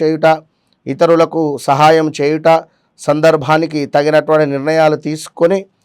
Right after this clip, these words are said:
ఆపదలు రాకుండా జాగ్రత్త పడుట, శ్రమకు మించినటువంటి మంచి ఫలితం లేదు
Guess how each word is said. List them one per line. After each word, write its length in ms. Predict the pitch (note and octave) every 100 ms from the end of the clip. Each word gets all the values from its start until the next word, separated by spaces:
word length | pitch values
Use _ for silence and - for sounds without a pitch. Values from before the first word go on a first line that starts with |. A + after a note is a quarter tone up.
| _ _ _ _
ఆపదలు 440 | - D#3 E3+ E3+ D#3+
రాకుండా 480 | C#3+ D3+ D#3+ D#3+ D#3+
జాగ్రత్త 480 | C#3+ D3 D3+ C#3+
పడుట, 380 | C#3 C#3 D3 D#3+ E3 E3+ _ _ _
శ్రమకు 380 | - E3+ F#3+ F3+
మించినటువంటి 920 | E3 D#3+ E3+ E3 D#3+ D#3 D#3 C#3 - -
మంచి 240 | C3+ D3
ఫలితం 480 | D3+ C#3+ D3 D#3 B2+ - _ _ _ _ _
లేదు 400 | B2 D3 D3+ A#2+